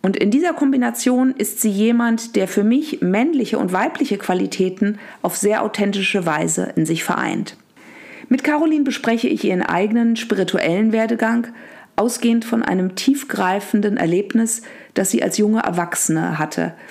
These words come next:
als sie während einer sehr gewaltvollen Großdemonstration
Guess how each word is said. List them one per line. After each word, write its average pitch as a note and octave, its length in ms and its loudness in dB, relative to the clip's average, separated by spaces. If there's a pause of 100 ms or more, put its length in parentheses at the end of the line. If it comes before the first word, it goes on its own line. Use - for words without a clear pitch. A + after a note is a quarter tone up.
(380)
als E3 160 -2
sie E3 100 2
während F#3 460 0
einer E3 280 0
sehr F#3+ 420 0 (260)
gewaltvollen F3+ 1040 0
Großdemonstration G#3+ 1500 0